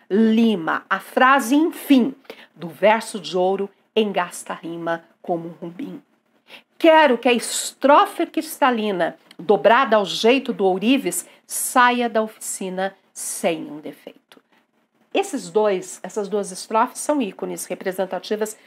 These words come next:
da produção dele. E ele diz que a poesia dele, ele quer que saia da joalheria, que ele saia lá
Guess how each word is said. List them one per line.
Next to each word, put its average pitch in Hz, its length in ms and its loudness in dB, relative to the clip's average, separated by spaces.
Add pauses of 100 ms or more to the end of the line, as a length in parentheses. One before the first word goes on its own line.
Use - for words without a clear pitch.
(140)
da 202 120 2
produção 214 560 -4
dele. 185 300 -4 (680)
E 196 100 -2
ele 185 160 2
diz 226 400 -4
que - 80 -2
a - 40 2
poesia 202 440 0
dele, 214 420 0 (160)
ele 208 200 0
quer 196 140 0
que 196 120 -10
saia 208 400 -2
da 180 280 -2 (160)
joalheria, 190 720 -2
que 180 100 -10
ele 180 140 -10
saia 202 420 0
lá 185 200 0